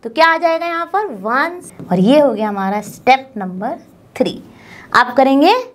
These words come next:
जो ये answer आया वन सिक्सटी, उसमें से next odd number यानी कि सेवन।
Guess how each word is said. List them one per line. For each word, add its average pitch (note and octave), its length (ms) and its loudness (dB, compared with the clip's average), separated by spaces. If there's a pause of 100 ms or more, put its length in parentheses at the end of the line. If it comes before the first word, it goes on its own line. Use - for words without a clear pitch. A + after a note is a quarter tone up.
(200)
जो C4+ 160 0
ये E4+ 160 2
answer D4+ 400 0
आया D4 240 2
वन B3+ 280 -2
सिक्सटी, C#4+ 440 -4 (520)
उसमें C#4+ 500 2
से C#4 200 0 (140)
next C#4 600 0 (100)
odd A#3 260 4
number G3 420 -12
यानी G#3 360 -8
कि D#4 280 -2
सेवन। F#3+ 800 0